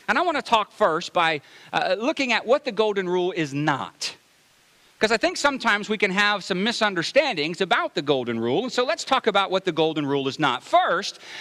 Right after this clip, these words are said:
the golden rule is not a law of preparation. And what I mean by that is do unto others before they get a chance to do to you. That, that is not the golden rule.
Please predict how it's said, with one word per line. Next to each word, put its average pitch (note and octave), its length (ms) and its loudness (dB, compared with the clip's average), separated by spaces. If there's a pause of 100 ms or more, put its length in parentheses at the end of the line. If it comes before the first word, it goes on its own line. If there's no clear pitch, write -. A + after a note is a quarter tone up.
(140)
the A#3+ 100 6
golden C#4+ 400 2
rule G#3+ 280 0
is G3 180 -2
not A#3+ 320 2
a G#3 120 2
law A3 440 0
of G3+ 320 0
preparation. F#3 1000 2 (240)
And A3 140 4
what A3+ 100 4
I G#3+ 120 0
mean C4+ 240 -2
by F3+ 180 4
that D3 400 2
is F#3 240 -2 (260)
do B3+ 220 2
unto A3+ 280 2
others F#3+ 500 0 (180)
before A#3+ 960 2 (160)
they C#4 160 6
get A#3 160 4
a A3 60 2
chance G#3+ 400 0
to G3+ 100 0
do F#3+ 160 2
to F#3 60 -4
you. F#3+ 260 2
That, G3 200 2
that C#4 180 4
is G#3 160 -2
not G#3+ 460 0
the G#3 60 2
golden E3 380 0
rule. F#3 340 0